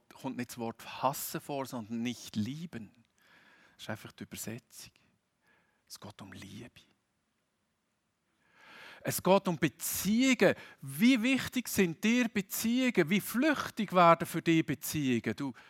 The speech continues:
hüpfst von einer Beziehung zur anderen. Wenn du in Schwierigkeiten bist, dockst du bei dem an und bei dem an und bei dem an.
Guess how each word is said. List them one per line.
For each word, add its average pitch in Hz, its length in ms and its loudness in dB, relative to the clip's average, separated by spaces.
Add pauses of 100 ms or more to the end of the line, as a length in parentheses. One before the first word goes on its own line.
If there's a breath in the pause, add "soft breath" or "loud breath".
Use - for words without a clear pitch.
(100)
hüpfst - 400 -2
von 196 140 4
einer 226 340 2
Beziehung 208 560 0
zur 180 220 -2
anderen. 190 440 0 (460 loud breath)
Wenn 190 220 4
du 208 80 0
in 185 260 -4
Schwierigkeiten 214 800 2
bist, - 300 -2
dockst - 300 -2
du - 20 -20
bei 160 100 0
dem 202 380 2
an 190 220 6
und 147 100 -8
bei 175 80 0
dem 208 360 2
an 196 200 4
und 151 160 -4
bei 160 80 -2
dem 185 360 0
an. 110 240 -8